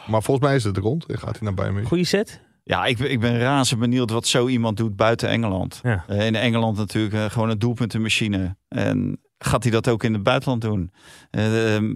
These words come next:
Speaker 3: eh, onze, eh, Poolse vriend, eh,
Speaker 2: Lewandowski.
Speaker 3: Lewandowski, die deed natuurlijk heel goed bij Dortmund. Toen ging hij naar Bayern München. Dat is in feite, ja, eh, lood om oud ijzer.
Speaker 2: Mhm.
Speaker 3: Maar dit is, eh, van Tottenham, eh,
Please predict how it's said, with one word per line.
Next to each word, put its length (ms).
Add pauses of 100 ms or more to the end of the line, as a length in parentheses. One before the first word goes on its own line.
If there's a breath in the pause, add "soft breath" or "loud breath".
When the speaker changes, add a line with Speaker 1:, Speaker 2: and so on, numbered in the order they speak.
Speaker 3:
eh, 260
onze, 500
eh, 160
Poolse 360
vriend, 380
eh, 460 (120)
Speaker 2:
Lewandowski. 600
Speaker 3:
Lewandowski, 680
die 120
deed 180
natuurlijk 340
heel 100
goed 160
bij 140
Dortmund. 500
Toen 100
ging 140
hij 80
naar 280 (340 loud breath)
Bayern 280
München. 400
Dat 160
is 100
in 120
feite, 300 (180)
ja, 320 (600 loud breath)
eh, 460
lood 240
om 120
oud 180
ijzer. 380
Speaker 2:
Mhm. 80 (220 soft breath)
Speaker 3:
Maar 180
dit 300
is, 140
eh, 220
van 140
Tottenham, 520
eh, 400